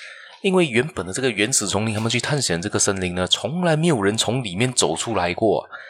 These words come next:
而他们四个是第一个从森林里面走出来的，而马格拉夫本身都做不到，而在里面重病死了。而他们四个是唯一一个达到这个创举的人。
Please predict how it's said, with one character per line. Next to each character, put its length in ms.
而 80
他 140
们 100
四 300
个 120
是 120
第 200
一 60
个 220
从 260
森 260
林 100
里 80
面 160
走 200
出 220
来 160
的， 140
而 80
马 120
格 120
拉 40
夫 140
本 220
身 140
都 100
做 140
不 120
到， 120
而 120
在 120
里 120
面 100
重 240
病 200
死 340
了。 300
而 100
他 140
们 120
四 220
个 100
是 100
唯 180
一 20
一 20
个 140
达 180
到 160
这 80
个 100
创 300
举 200
的 120
人。 180